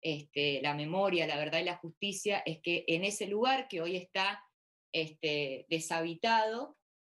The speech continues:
eh, podamos construir, eh, junto con la comunidad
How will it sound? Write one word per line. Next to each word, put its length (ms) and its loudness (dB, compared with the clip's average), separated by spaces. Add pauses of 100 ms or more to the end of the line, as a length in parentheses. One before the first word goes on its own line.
(120)
eh, 400 -2
podamos 400 2
construir, 840 0
eh, 160 2
junto 420 2
con 140 -2
la 100 -2
comunidad 600 0